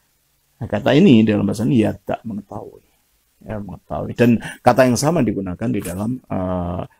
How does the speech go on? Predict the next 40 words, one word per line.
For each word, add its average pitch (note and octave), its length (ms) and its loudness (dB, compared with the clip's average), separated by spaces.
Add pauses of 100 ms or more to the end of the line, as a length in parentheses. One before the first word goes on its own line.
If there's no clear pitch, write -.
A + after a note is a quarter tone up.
(160)
Kejadian F#2+ 480 0
sembilan F2+ 240 -2
belas F#2 240 -2
ini. C#3+ 400 8 (840)
Hanya G#2 400 4
memang B2 240 8
yang B2+ 80 8
diterjemahkan G#2 640 4
dalam G2+ 240 6
konteks G2+ 680 2
idiom, G2 440 0
idiom G#2 400 -2
bahasa F2 240 -2
Indonesia, F2+ 480 -6
ya. G#2+ 160 -4 (720)
Digunakan G#2 400 -2
di G#2 80 -2
sini G#2 280 0
terjemahkan, G2 360 -2
"Supaya C3+ 400 6
kami C#3 320 4
pakai D#3 640 0
mereka." - 560 -14 (1200)
Lalu C#3 320 8
keluarlah C#3 320 8
Lot G3+ 320 6
menemui C3+ 480 6
mereka A#2 480 6
ke B2+ 80 -2
depan G#2 320 0
pintu, F2+ 480 2
tetapi A#2+ 320 4
pintu A#2 320 2
ditutupnya G#2+ 400 0
di F#2+ 80 -4
belakangnya. G2 560 -4
Dan G2 160 -4
ia A2+ 120 -2
berkata, G#2+ 360 0
"Saudara-saudaraku, C#3+ 880 6